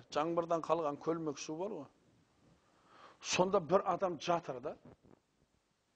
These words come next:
Jaňa kişiге jylap özüni tutay almay jatyr. "Köke, muna o meniň äkem" diýdi da. "Men ne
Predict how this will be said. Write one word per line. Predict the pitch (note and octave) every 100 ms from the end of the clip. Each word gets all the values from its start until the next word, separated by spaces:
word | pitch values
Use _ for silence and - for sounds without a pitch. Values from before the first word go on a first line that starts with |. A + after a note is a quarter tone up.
| - - _ _ - - - _ - - _ _ - - - - - _ _ - - - _ - - _ _ _ _ -
Jaňa | F3 A3+ B3
kişiге | B3+ A3+ B3 F3
jylap | G#3 B3 G#3+
özüni | A3+ G3+ G#3
tutay | - G#3+ G#3+
almay | G3+ F#3+
jatyr. | E3 C#3+ C3 - - _ _ _ _ _ _ _ _ _ _ _ -
"Köke, | D#3+ D#3 D#3+ C3
muna | C#3+ D#3
o | B2 - - _ _ _ _ _ -
meniň | B2+ A#2 - B2
äkem" | - C3 G#2+
diýdi | G2+ G2 G2
da. | B2+ - - - _ _ _ _ _ _ _ _ _ _ _ _ _ _ - - _ - - _ _ - - - - - - - - - - - - -
"Men | D3+ D#3+
ne | D3